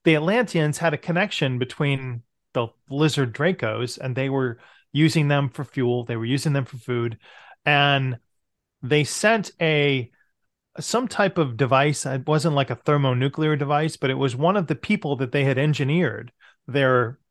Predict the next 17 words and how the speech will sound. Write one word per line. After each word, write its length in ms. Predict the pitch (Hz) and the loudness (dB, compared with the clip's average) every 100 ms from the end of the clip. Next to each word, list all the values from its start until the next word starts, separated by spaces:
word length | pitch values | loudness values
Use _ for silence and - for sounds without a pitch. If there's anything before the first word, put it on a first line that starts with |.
| _ | _
you 80 | 127 | -8
know, 120 | 123 | -4
their 160 | 120 131 | -4 -6
crystal 460 | - 214 - 147 | 0 0 2 -2
people 400 | - 170 160 107 | 0 -2 -2 -4
that 140 | 117 127 | -4 -2
had 160 | 139 | -2
crystals 400 | - 185 - 127 | -2 -2 -2 -2
in 80 | 135 | -2
their 120 | 120 | -2
chest. 380 | 117 180 127 - | -2 -2 -2 0
They 100 | 147 | -2
sent 240 | 120 196 | 2 4
it 120 | 196 160 | 4 2
to 100 | 151 | 0
Lemuria, 680 | 131 131 196 196 127 123 - - - - _ | 0 0 0 0 0 -2 -8 -20 -20 -20 _
and 720 | 143 143 143 143 139 135 127 | 4 6 6 4 2 -2 -6